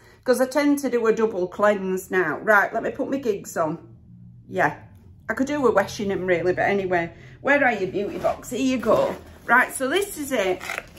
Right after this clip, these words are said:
So inside, it looks like this. Can you see it, right? So that's the B for Beauty Bay. I briefly had a look in it, but not at anything particular.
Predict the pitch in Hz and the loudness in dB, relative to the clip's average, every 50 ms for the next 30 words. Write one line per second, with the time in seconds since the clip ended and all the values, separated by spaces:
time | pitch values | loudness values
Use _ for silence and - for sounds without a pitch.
0 | - - - 302 294 330 392 427 427 392 - - 381 330 311 - 127 - - 92 | -20 -6 -2 0 2 2 2 2 2 -2 -2 0 0 2 2 0 0 -4 -6 -8
1 | 220 240 - - - - - - - - - 269 262 269 269 277 277 - - - | -10 -10 -12 -14 -18 -20 -20 -20 -18 -4 -2 -2 0 2 0 -2 -2 -2 0 2
2 | 269 262 262 226 - - 247 247 - - - - - - - - 254 262 269 269 | 4 4 4 2 0 0 -2 -2 -2 -2 -4 -8 -14 -16 -8 -4 -2 -2 -2 -2
3 | - 339 294 254 220 - - - - 247 247 254 262 294 302 277 - - - - | -2 -4 -2 0 -2 -2 -2 -4 -4 -2 -2 0 0 2 0 0 0 -4 -10 -16
4 | - - - - - - - - 277 269 269 320 320 - - - 311 294 - 285 | -20 -20 -20 -20 -20 -20 -4 2 2 4 4 4 2 2 -2 -2 -2 -2 0 0
5 | 269 269 254 - - 233 214 233 240 240 247 226 - - - - 233 208 175 156 | 0 0 -2 -2 -4 -6 -6 -4 -6 -6 -6 -4 -6 -6 -4 -2 -2 -2 -2 -2
6 | - - - - 277 269 - 359 403 403 392 403 381 349 339 320 320 311 294 320 | -4 -2 0 0 0 0 2 2 2 2 2 2 4 4 4 4 2 -2 -4 -4
7 | 302 - - 294 254 233 - - 233 226 - - 285 302 254 - - - 247 254 | -6 -4 -2 -2 -2 -2 -2 -2 -2 -2 0 2 4 4 4 4 4 4 2 2
8 | - 262 262 269 269 254 - - 240 233 214 214 - - 233 233 - 285 - - | 2 0 0 0 -2 -2 -4 -4 -4 -4 -4 -6 -8 -8 -10 -6 -6 -6 -6 -8
9 | - - 240 214 - 95 107 - | -6 -4 -4 -2 -2 -2 -4 -6